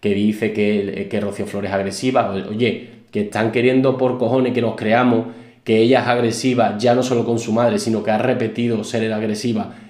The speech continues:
incluso con el chico. Bueno, y este testimonio, no hemos visto ni la foto del chico, ni la foto del chico con, con ellos,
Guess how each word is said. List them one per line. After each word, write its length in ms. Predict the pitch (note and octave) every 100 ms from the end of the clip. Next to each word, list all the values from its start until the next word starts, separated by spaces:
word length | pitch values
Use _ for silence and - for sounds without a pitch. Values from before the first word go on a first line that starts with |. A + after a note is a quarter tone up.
| -
incluso 480 | A2+ A2+ A#2 A2
con 140 | A2 G#2
el 80 | G2
chico. 540 | A#2+ A#2+ G3+ - - - _ _ -
Bueno, 240 | G#2 A#2+
y 80 | G2+
este 160 | G2+
testimonio, 600 | G2+ G#2 A2+ G#2+ G#2+ D3+ - - - _ _ _ _ _ _ _ - -
no 200 | A2 C3
hemos 160 | C3
visto 220 | A#2 A2+ G#2+
ni 80 |
la 120 | G2+ F#2+
foto 220 | G#2 G2
del 140 | G2
chico, 480 | - D#3 F3 F#3+ F#3+
ni 160 | G#2+ A2
la 120 | G#2
foto 340 | - A#2+ A#2
del 160 | A2 G2+
chico 400 | G2+ A2+ A2 G2+
con, 320 | - G#2+ G2+
con 180 | G2+ F#2+
ellos, 460 | A#2 D3+ F#3+ G3+